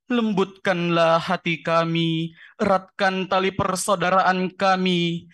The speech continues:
padukanlah langkah kami untuk merangkak,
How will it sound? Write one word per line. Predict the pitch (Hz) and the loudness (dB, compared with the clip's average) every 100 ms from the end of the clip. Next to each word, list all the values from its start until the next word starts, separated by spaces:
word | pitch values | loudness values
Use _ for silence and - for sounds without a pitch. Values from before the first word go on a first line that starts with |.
| _ - | _ -2
padukanlah | 262 269 - 208 180 170 165 190 | 0 0 -2 -2 0 -2 -2 -2
langkah | 180 175 - 185 165 | -2 -2 -2 -4 -4
kami | - 185 180 180 180 180 | -2 -2 0 -2 -2 -2
untuk | 196 185 196 185 | -4 -2 -4 -2
merangkak, | 185 190 185 180 - 185 180 | 0 0 0 -4 -2 0 0